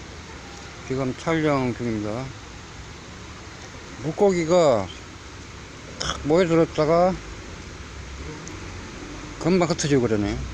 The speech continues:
산란 때문에 그러는 건지,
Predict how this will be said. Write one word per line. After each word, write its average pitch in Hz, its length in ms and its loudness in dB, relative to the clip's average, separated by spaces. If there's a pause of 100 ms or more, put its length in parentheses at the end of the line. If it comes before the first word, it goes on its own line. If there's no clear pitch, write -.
(180)
산란 156 840 6
때문에 139 240 4
그러는 123 280 4
건지, 127 640 2